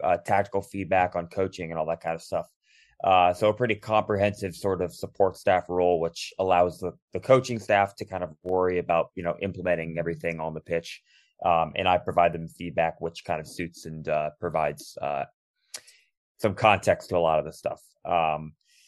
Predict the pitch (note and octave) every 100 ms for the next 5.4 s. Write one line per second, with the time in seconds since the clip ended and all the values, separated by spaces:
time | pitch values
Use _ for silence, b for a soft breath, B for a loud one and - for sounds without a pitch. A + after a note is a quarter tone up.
0 | _ - G2+ A#2+ - A#2 A2 G#2 A2+ -
1 | A#2+ G#2+ G2+ F2+ F#2+ F2+ - G2+ F#2+ F#2+
2 | - G2+ F#2 F2+ - G2+ G2 F#2+ F2 F#2+
3 | F2 A#2 A#2+ G#2 F2+ G#2+ G#2+ G#2 F#2 F2+
4 | E2+ F#2+ - F#2+ F#2+ _ F2+ E2+ E2 E2
5 | F2+ E2+ D#2 -